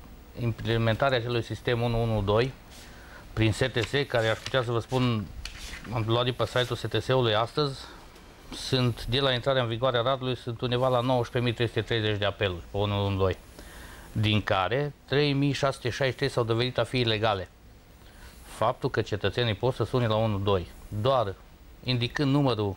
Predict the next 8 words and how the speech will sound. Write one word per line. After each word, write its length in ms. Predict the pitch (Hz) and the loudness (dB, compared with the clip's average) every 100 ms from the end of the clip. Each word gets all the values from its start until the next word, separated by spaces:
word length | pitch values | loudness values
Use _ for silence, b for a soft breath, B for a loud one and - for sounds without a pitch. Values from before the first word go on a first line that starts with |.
| - | -2
mijlocului 460 | 120 131 120 120 | -2 0 0 0
de 100 | 104 107 104 113 98 | 0 0 0 -2 -2
transport 460 | 117 107 - 107 95 | -2 -2 0 -2 0
din 140 | 101 | -2
spatele 420 | 110 - 127 - 104 | -2 0 -2 0 -2
autovehiculului, 840 | 95 95 92 95 - 113 147 160 - - - B B B B B - | -2 -2 -2 -2 -2 0 0 -4 -10 -20 -20 B B B B B -10
într-un 720 | - 135 131 123 - - 127 | 0 4 4 2 0 0 2
timp 240 | 117 139 | 2 -2